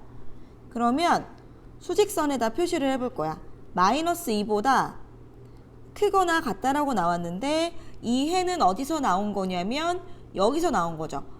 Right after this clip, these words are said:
X가 마이너스 일보다 작다라고 할 때 이런 해가 나온 거거든. 그래서 이렇게 공통 범위로 찾아줍니다. 자, 우선 요렇게만 표시해 놓을게요. 두 번째 경우로 넘어갑니다. 요번에는 마이너스 일보다 크거나 같고 일보다 작아.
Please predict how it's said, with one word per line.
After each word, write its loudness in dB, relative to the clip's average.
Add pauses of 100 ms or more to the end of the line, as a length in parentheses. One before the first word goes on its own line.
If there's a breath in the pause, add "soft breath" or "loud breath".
(120)
X가 0
마이너스 -2
일보다 -2
작다라고 -4
할 2
때 0
이런 2
해가 -2
나온 -2
거거든. -4 (420 loud breath)
그래서 0 (340 loud breath)
이렇게 -2
공통 -2
범위로 -2
찾아줍니다. 0 (1080 loud breath)
자, 0
우선 2
요렇게만 4
표시해 -2
놓을게요. -2 (460 loud breath)
두 0
번째 2
경우로 -2
넘어갑니다. 0
요번에는 0
마이너스 0
일보다 -2
크거나 -2
같고 -4
일보다 -4
작아. -4